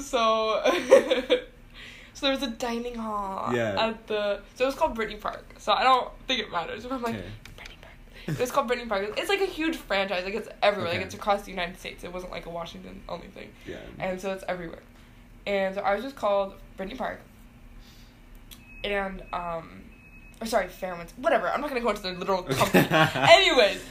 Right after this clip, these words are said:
Speaker 2: Yeah,
Speaker 1: so
Speaker 2: yeah.
Speaker 1: it was called Brittany Park. And, you ba-, you know, they pay to live there. And it's not like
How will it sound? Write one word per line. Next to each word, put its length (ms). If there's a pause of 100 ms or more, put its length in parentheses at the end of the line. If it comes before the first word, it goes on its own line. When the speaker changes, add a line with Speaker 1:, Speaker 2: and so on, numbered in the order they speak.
(100)
Speaker 2:
Yeah, 180
Speaker 1:
so 220
Speaker 2:
yeah. 80
Speaker 1:
it 60
was 120
called 160
Brittany 140
Park. 180 (520)
And, 460 (200)
you 100
ba-, 180
you 80
know, 140
they 100
pay 180
to 60
live 180
there. 300 (180)
And 140
it's 100
not 240
like 340